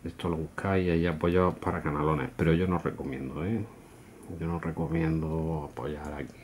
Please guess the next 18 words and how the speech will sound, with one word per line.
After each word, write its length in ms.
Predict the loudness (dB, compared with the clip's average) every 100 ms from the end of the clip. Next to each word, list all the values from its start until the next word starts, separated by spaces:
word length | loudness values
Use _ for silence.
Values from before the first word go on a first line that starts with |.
| -14
en 320 | -8 -6 -6 -8
canalones. 500 | -10 -8 -8 -10 -14 -18 -8
Y 140 | -6
con 280 | -2 0 0
esto, 420 | -2 -4 -4 -4 -6 -16 -20 -20 -20 -20 -20 -10
como 260 | -2 2
esto 200 | 2 0
es 120 | -2 0
una 160 | 0
zona 220 | 2 2
muy 180 | 4 6
delicada, 600 | 6 4 2 0 0 -2 -6 -16 -20 -20 -20 -20 -20 -20 -20 0
para 340 | 4 6 6 4
suplir 760 | 2 -4 -4 4 4 6 2 -2 -6
esta 240 | -4 0
deficiencia 920 | 0 2 2 4 4 4 2 0 0 -4 -14 -18 -18 -20 -8
hay 180 | 0 0
que 400 | 2 2 2 0